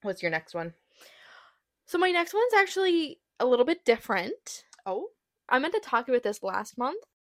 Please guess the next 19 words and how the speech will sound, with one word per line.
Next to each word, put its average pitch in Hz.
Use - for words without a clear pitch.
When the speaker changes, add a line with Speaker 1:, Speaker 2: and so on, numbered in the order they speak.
Speaker 2:
A 226
Misty 262
Door. 269
Speaker 1:
Oh, 349
Speaker 2:
The 170
audio, 254
Speaker 1:
right. 208
Speaker 2:
yeah. 226
So -
that's 208
a 247
Quinn 214
original. 196
So 196
Speaker 1:
Mm-hmm. -
Speaker 2:
that's, 190
like, 220
a, 190
an 185